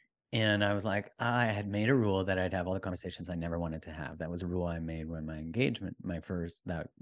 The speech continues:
relationship in my late twenties ended. And I was sitting there like, "I'll just wait, like, a few weeks. I don't wanna have the conversation yet." And when I actually broke up with her, she said to me,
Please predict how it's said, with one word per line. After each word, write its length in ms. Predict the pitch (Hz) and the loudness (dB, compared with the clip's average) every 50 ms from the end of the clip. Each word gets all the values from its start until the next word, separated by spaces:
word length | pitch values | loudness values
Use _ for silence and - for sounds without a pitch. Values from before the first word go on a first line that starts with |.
| - _ _ - - - | -20 _ _ -20 -16 -8
relationship 500 | - 92 90 90 90 87 - 85 - - | -4 -2 -2 -2 -2 -4 -6 -10 -8 -6
in 80 | 87 82 | -6 -4
my 100 | 80 78 | -4 -4
late 220 | 80 82 78 71 | -4 -4 -6 -6
twenties 340 | - - 123 117 107 90 73 | -2 2 4 4 4 2 0
ended. 260 | 73 69 78 73 71 - _ - - - - - - - - - - _ _ - - | -2 -4 -4 -6 -6 -8 _ -20 -20 -20 -20 -20 -20 -20 -20 -20 -20 _ _ -2 2
And 360 | 110 104 101 95 95 92 - - _ - | 4 4 4 4 2 0 -2 -4 _ -2
I 100 | - 104 | 0 0
was 120 | 98 95 - | 0 0 2
sitting 200 | - 156 170 160 | 4 6 6 8
there 160 | 147 147 143 | 8 8 6
like, 200 | 135 110 101 - | 6 4 2 2
"I'll 260 | 107 131 135 131 127 | 2 4 6 6 4
just 200 | 113 110 101 - - | 4 2 -2 -2 -2
wait, 440 | 92 87 85 78 73 - - - - - - _ - | -2 0 0 0 -2 -6 -14 -16 -16 -16 -16 _ -8
like, 340 | 113 95 85 92 - - - _ - - | -6 -6 -6 -8 -10 -12 -18 _ -16 -12
a 40 | 120 | -6
few 160 | - 110 90 | -2 -2 -2
weeks. 300 | 78 78 69 - - - | -2 -4 -6 -8 -8 -6
I 80 | 85 | -4
don't 120 | 85 92 90 | -2 -2 -2
wanna 120 | 87 85 85 | 0 -2 -2
have 100 | 80 80 | -4 -4
the 60 | 82 | -6
conversation 600 | - - - - 80 - - 80 76 - - 87 | -8 -10 -10 -10 -12 -10 -10 -10 -10 -10 -8 -8
yet." 180 | 85 78 69 - _ _ _ _ - _ _ - | -8 -8 -10 -12 _ _ _ _ -20 _ _ -8
And 80 | 113 104 | -4 0
when 100 | 110 107 | 2 2
I 120 | 110 110 107 | 4 4 4
actually 340 | 120 151 165 - - 120 | 2 2 0 0 -2 -2
broke 240 | 101 95 95 87 - | 0 0 0 0 2
up 160 | 107 110 - | 2 2 2
with 100 | 104 85 | 0 -2
her, 240 | - - - - - _ _ _ _ _ _ | -2 -2 -4 -6 -10 _ _ _ _ _ _
she 180 | - - - 104 | -8 -2 -2 -2
said 280 | - - 104 98 90 92 | 0 2 2 2 0 0
to 60 | 95 | -2
me, 340 | 95 92 87 85 82 80 - | -2 -2 -2 -2 -4 -6 -10